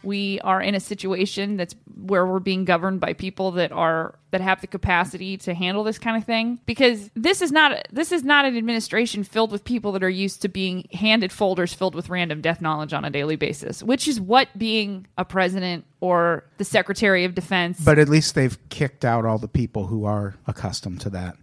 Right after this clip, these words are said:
Speaker 1: <sighs> Thanks for bringing that up. Yeah, no, I, I,
Speaker 2: Yeah,
Speaker 1: yeah, that's
Speaker 2: yeah,
Speaker 1: true. So
Speaker 2: Bannon.
Speaker 1: that's good.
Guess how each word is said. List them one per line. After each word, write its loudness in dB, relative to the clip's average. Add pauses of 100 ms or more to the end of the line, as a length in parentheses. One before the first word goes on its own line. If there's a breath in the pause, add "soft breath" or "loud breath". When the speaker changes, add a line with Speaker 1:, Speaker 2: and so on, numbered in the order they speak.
(140)
Speaker 1:
<sighs> -20
Thanks -2
for 4
bringing 0
that 2
up. -4
Yeah, 8
no, 8
I, 10
I, 10
Speaker 2:
Yeah, 8
Speaker 1:
yeah, 10
that's 4
Speaker 2:
yeah, 6
Speaker 1:
true. -2
So 0
Speaker 2:
Bannon. 6
Speaker 1:
that's 0
good. 2